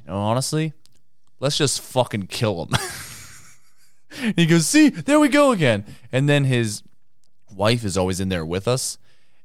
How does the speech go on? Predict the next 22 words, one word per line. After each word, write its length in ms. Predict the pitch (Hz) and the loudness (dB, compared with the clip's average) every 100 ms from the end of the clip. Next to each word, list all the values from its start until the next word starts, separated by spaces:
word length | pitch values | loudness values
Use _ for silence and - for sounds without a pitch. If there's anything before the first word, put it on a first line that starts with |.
| - | -8
and 240 | 107 107 | -4 -2
she, 220 | - 117 | -2 -2
like, 220 | 110 101 101 | 0 -2 -2
looks 200 | 113 - | -4 0
over. 200 | 117 117 | -2 -2
She's 200 | 110 101 | -4 -6
like, 200 | 92 - - - - - - - | -6 -10 -20 -20 -20 -20 -18 -4
"Every 260 | 127 233 | -2 -2
time 420 | 262 226 214 214 190 - - - - - | -2 0 0 0 -2 -10 -20 -20 -20 -10
he 160 | - | -6
comes 240 | 170 233 214 | -2 0 -2
in 60 | |
for 140 | 190 185 | 0 2
a 20 | |
haircut, 480 | 165 151 147 147 - - - - | 2 4 2 0 -2 -20 -18 0
all 160 | 147 | 2
you 80 | 190 | 4
guys 220 | 214 220 | 4 2
talk 260 | - 185 151 | 2 0 2
about 340 | 143 143 143 - 151 135 - | 2 2 0 -6 -20 -16 -2
is, 220 | 117 110 - - | -2 -2 -10 -18
uh, 80 | - | -10